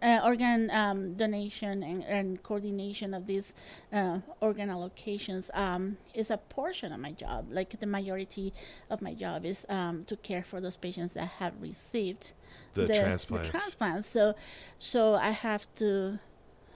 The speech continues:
Speaker 1: uh, most of my day is managing medications
Speaker 2: Right.
Speaker 1: and looking at labs and watch out for in-, infections. And what if there, you have an infection, we do, you know. So there's, uh,
Speaker 2: How to s-, how to stop that and try to
Speaker 1: Yeah.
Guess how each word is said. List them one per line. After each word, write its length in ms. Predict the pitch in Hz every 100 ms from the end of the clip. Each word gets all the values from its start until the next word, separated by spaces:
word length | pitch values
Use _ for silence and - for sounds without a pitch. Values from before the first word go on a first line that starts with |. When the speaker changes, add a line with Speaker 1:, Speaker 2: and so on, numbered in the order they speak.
| -
Speaker 1:
uh, 300 | 214 196 190
most 200 | 220 220
of 40 |
my 100 | 202
day 140 | 196 170
is 280 | 196 - - - - - 339 -
managing 480 | 208 190 185 185 185
medications 680 | 185 - 202 - - - - - -
Speaker 2:
Right. 180 | 87 185
Speaker 1:
and 160 | 202 202
looking 220 | 202 196
at 120 | 160
labs 480 | - 190 85 85 - - - -
and 500 | 208 185 170 165 185 180 - -
watch 280 | 208 196 190
out 100 | -
for 80 |
in-, 220 | 156 175 185 -
infections. 640 | 202 - - - - 135 170
And 280 | - - 120
what 140 | 175 180
if 100 | -
there, 220 | 196 - 165
you 120 | 180
have 100 | 180
an 80 | 147
infection, 600 | 180 180 - 175 170 180 - -
we 100 | 196
do, 220 | 151 151 -
you 140 | 214
know. 100 | 120 - - -
So 260 | - 254 240
there's, 240 | 233 226 -
uh, 120 | 214
Speaker 2:
How 60 | 202
to 40 |
s-, 180 | 202 -
how 180 | - 117
to 100 | 110
stop 440 | - - 104 117 240
that 160 | 82
and 80 | 262
try 140 | 247 208
to 60 |
Speaker 1:
Yeah. 160 | 208